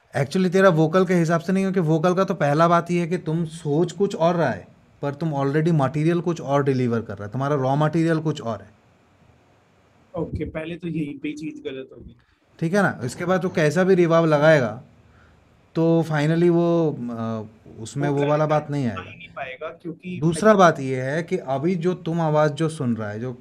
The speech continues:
Speaker 1: तो तुमको अलग से रिवर्ब extra सुनाई दे रहा है, क्योंकि तुम्हारा already खाली वोकल ही vocal सुनाई दे रहा है, और तुम जिस चीज़ से compare कर रहा है उसमें तुमको track के साथ में सुनाई दे रहा है,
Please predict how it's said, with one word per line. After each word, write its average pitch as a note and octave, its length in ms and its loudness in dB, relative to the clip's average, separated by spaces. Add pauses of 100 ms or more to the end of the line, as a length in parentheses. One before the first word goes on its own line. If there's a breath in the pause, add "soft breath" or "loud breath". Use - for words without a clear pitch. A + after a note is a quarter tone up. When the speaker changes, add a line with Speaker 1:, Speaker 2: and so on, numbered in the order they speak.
Speaker 1:
तो C#3+ 160 -2
तुमको D3 320 -4
अलग C#3+ 340 -2
से D#3+ 140 -2
रिवर्ब C#3+ 320 0
extra C#3 300 -6
सुनाई D#3 340 -4
दे D#3+ 160 0
रहा D3+ 100 2
है, C3 100 -4
क्योंकि C#3 240 -6
तुम्हारा C#3 420 -6 (140)
already B2+ 360 -4
खाली B2+ 240 -6
वोकल A#2+ 320 -2
ही D#3 60 2
vocal A#2 260 -6
सुनाई G#2+ 280 -12
दे G2 100 -14
रहा G2 100 -18
है, - 60 -20 (680 loud breath)
और C#3 220 -6
तुम F3 200 0
जिस G#3 280 -2
चीज़ A3+ 140 2
से G#3 140 2
compare E3+ 400 0
कर D#3 180 0
रहा D#3 140 4
है G3 100 6
उसमें E3+ 400 0
तुमको F#3 240 0
track G3 360 4
के G3+ 120 2
साथ D#3+ 180 2
में C#3+ 140 -2
सुनाई A2+ 280 -6
दे G2+ 120 -10
रहा F#2+ 100 -14
है, - 80 -20